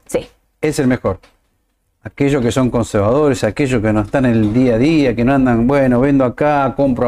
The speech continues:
Speaker 2: abajo, no. Es ideal para que el que compre y mantiene.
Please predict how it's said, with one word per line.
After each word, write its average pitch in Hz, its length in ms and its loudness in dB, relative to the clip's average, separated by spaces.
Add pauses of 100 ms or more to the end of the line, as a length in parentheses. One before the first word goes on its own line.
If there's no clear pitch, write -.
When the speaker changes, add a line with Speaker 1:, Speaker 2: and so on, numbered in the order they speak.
Speaker 2:
abajo, 123 280 -2
no. 113 220 -2 (520)
Es 190 320 -2
ideal 151 540 2
para 131 200 0
que 120 120 0
el 107 60 -2
que 107 140 -2
compre 208 340 0
y 139 40 0
mantiene. 113 460 0